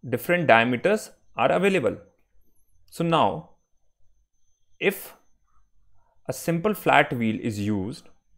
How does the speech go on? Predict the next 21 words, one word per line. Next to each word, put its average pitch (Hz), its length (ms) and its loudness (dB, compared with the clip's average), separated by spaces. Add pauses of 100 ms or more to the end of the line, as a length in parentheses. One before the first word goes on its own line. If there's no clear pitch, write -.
(600)
which 110 220 -10
we 120 100 -4
have 113 400 2 (100)
assumed 110 640 -2 (100)
that 107 300 4
if - 240 -6
the 107 80 -2
wheels 127 340 -6
are 107 100 0
very 101 200 2
much 135 180 -4
flat, 98 480 2 (1700)
and 156 280 2
if 160 140 -4
it 160 120 0
is 151 260 -4 (800)
about 147 400 6
to 160 80 2
rotate 117 560 2
a 123 40 4
curve, 104 540 4